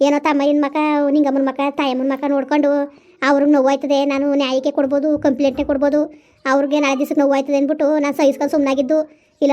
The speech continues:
ಸಹಿಸ್ಕೊಂಡು ಸುಮ್ನಾಯ್ತಿದ್ದೆ ನಾನು. ಅವ್ನಿಗೆ ಹೆಂಗ್ ಕೆಲ್ಸ ಮಾಡ್ಬೇಕಾಗಿತ್ತು, ಎಲ್ಲಿ ಕಾಣಿಸ್ಬೇಕಾಗಿತ್ತು ಅನ್ನೋದೆಲ್ಲ ಗೊತ್ತಿತ್ತು.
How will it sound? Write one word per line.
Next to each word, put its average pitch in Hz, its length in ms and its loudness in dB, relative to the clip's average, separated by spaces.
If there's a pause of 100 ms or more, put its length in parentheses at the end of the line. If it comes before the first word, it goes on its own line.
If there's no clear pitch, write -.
ಸಹಿಸ್ಕೊಂಡು 294 340 0
ಸುಮ್ನಾಯ್ತಿದ್ದೆ 277 500 0
ನಾನು. 294 560 -4 (280)
ಅವ್ನಿಗೆ 285 220 2
ಹೆಂಗ್ 269 160 0
ಕೆಲ್ಸ 294 220 -2
ಮಾಡ್ಬೇಕಾಗಿತ್ತು, 294 600 -2
ಎಲ್ಲಿ 277 260 2
ಕಾಣಿಸ್ಬೇಕಾಗಿತ್ತು 269 640 -4
ಅನ್ನೋದೆಲ್ಲ 285 300 0
ಗೊತ್ತಿತ್ತು. 294 640 -2